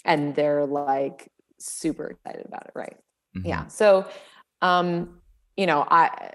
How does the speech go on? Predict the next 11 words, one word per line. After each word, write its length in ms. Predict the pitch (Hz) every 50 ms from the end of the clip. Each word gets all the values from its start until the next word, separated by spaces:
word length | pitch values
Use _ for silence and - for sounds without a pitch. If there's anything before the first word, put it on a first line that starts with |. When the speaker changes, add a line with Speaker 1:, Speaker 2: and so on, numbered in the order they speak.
| - -
Speaker 1:
like 260 | - 175 170 170 170
I 100 | 165 160
said, 320 | 160 - 165 156 156 147
like, 200 | 151 147 147 147 -
I, 320 | - 160 160 160 151 147 - - - - - - - - - _ _ _ _ _ _ _ _ _ _ _ _ _ _
I 220 | 165 165 165 160 156
have 380 | 170 170 165 156 147 143 - -
a 100 | - 151
whole, 640 | - - 175 170 165 160 156 156 151 151 - - - -
you 160 | - 165 160 147
know, 340 | 139 139 139 143 147 -